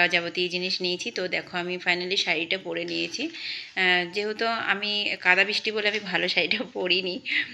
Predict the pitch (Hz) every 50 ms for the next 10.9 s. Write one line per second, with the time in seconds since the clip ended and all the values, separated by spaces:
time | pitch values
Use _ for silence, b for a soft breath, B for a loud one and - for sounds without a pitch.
0 | 220 B _ 233 214 196 185 180 196 190 175 180 208 214 220 202 185 185 190 190
1 | 190 226 226 254 277 277 254 - - - 180 180 180 170 170 170 185 165 165 156
2 | - 170 175 175 175 160 151 151 160 - - 175 160 156 156 160 160 175 233 269
3 | - - 196 190 190 196 190 185 170 165 - 180 - - 196 - - 359 - -
4 | - - 202 185 165 147 151 214 254 302 285 - 156 - 175 180 - 180 170 170
5 | 185 - 214 233 240 214 220 247 - - 160 - - 180 180 - 196 185 208 208
6 | 214 170 160 143 143 143 B B B B B B B B _ - 196 196 190 190
7 | 185 185 - 208 220 220 214 196 180 - 196 202 196 185 185 185 180 175 - 202
8 | 196 196 202 - - 180 170 175 175 180 180 - 180 175 - 175 180 185 185 190
9 | 185 180 - 196 190 - - 175 - - 196 214 226 - - 170 175 175 170 170
10 | 165 160 165 170 175 - - 190 190 196 190 185 185 185 185 - 247